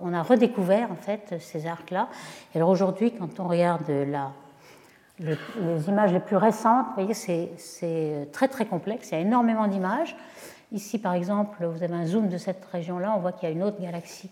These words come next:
qui est, qui est d'arrière-plan. Et cet arc-là se décompose en petits objets. On voit que, euh, il y a une caustique où il y a cinq images. Par exemple, en rouge, vous avez cinq images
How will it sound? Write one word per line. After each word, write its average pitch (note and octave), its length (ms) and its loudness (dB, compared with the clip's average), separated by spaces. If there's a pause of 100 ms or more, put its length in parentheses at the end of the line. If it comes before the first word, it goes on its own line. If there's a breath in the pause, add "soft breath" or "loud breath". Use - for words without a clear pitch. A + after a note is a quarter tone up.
qui - 100 -10
est, D3 160 -8 (460 loud breath)
qui - 80 -4
est - 20 -2
d'arrière-plan. E3 640 -2 (380 loud breath)
Et A3 160 4
cet G#3 280 2
arc-là G#3+ 360 2
se G#3+ 140 -2
décompose G3 560 2
en E3+ 80 0
petits - 380 -8
objets. G3+ 480 0 (480 loud breath)
On F#3+ 80 0
voit G#3+ 260 4
que, A3+ 220 -2
euh, G#3+ 400 2
il F3 80 -2
y F3+ 60 0
a F3 40 2
une F3 140 0
caustique G#3+ 600 -4
où E3+ 40 -4
il D#3+ 40 -2
y E3+ 40 2
a D#3 60 0
cinq B3+ 340 0
images. G#3 360 2
Par F3+ 100 -2
exemple, F3+ 280 -4
en F3 100 0
rouge, G3 280 2
vous E3+ 120 -2
avez E3 120 2
cinq A#3 340 -2
images G#3 400 0